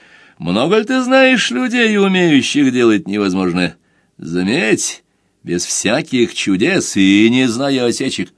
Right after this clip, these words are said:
а?» «Ты у меня ужасный хвостун», влюбленно сказала дочь. «А теперь подай отцу стакан холодного молока».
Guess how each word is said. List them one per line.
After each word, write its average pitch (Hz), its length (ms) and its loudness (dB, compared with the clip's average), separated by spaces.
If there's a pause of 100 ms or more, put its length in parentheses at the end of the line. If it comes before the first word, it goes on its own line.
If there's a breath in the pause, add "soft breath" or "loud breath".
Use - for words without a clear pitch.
а?» 113 400 0 (1000)
«Ты - 120 -10
у 113 60 -2
меня 127 200 0
ужасный 127 640 0
хвостун», 120 840 -2 (300)
влюбленно 87 580 -2
сказала 92 480 -8
дочь. 92 360 -10 (800 soft breath)
«А 104 160 -2
теперь 90 380 -2
подай 95 380 -2
отцу 90 260 -4
стакан 90 360 -6
холодного 87 480 -4
молока». 87 460 -4